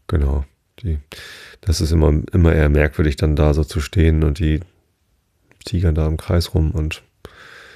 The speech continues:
wissen auch nicht so richtig, was damit anzufangen, dass da so viel Futter um sie herum steht und sie nur anguckt.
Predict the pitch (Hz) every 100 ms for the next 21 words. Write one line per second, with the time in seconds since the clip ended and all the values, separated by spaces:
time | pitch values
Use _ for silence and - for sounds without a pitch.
0 | - - _ _ - 82 90 82 82 73
1 | 85 78 - 80 76 - 76 78 78 80
2 | - 80 76 78 - 80 73 82 147 _
3 | _ _ _ _ _ - 87 - 85 -
4 | 107 92 85 78 80 80 82 80 - 85
5 | 80 - 76 - - - - _ 92 -
6 | 76 - - - -